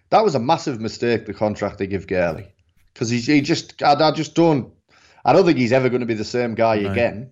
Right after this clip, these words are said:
Speaker 1: I mean, it doesn't look like it. And, and, you know, you can trace back the point. It's all well and good saying,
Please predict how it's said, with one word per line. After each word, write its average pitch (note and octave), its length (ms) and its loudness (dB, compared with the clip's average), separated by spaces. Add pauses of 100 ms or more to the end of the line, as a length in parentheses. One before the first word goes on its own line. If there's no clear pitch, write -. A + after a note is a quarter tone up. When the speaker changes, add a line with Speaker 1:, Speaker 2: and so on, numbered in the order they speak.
(140)
Speaker 1:
I G#2 80 -4
mean, A#2+ 180 -8
it A#2+ 120 -8
doesn't A#2+ 260 -2
look C3 180 0
like G2+ 260 -2
it. G#2+ 280 -4 (240)
And, C3 220 0
and, C3 260 0
you C3 80 -2
know, B2+ 160 0
you A2+ 160 -4
can B2+ 140 -6
trace D#3 360 2
back C#3 260 0
the B2+ 80 -4
point. B2+ 360 -2
It's A2+ 180 -6
all C#3 160 4
well B2+ 160 2
and A2+ 140 -4
good A2+ 200 -8
saying, A#2 460 -4